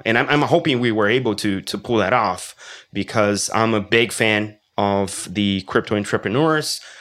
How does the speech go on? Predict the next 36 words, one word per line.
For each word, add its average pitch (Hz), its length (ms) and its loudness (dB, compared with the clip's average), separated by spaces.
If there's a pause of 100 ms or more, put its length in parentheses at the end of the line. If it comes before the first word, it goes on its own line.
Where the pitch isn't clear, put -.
(100)
I - 80 -2
think 107 380 -2 (140)
what, 104 440 -2 (140)
uh, 95 320 -6
we 117 200 2
are 110 80 2
building 113 360 0
as 101 160 0
an 104 80 -2
industry 104 600 -4 (240)
is 98 200 -2
really 107 260 2
remarkable. 101 720 -2 (420)
Um, 95 360 -6
so - 160 2
we 120 140 2
wanna 123 260 2
make 117 160 2
sure 117 220 2
that 107 220 2
we 110 420 0 (300)
can 107 240 2
operate 104 540 2
as 98 440 -2
the 92 380 -4 (260)
piece 123 280 0
that 110 280 0
glues 110 260 0
these 104 220 -4
two 110 280 -2
things 104 380 -2
together 110 540 0
and 104 200 -2
make 104 240 2
sure 104 340 0
that 92 360 -4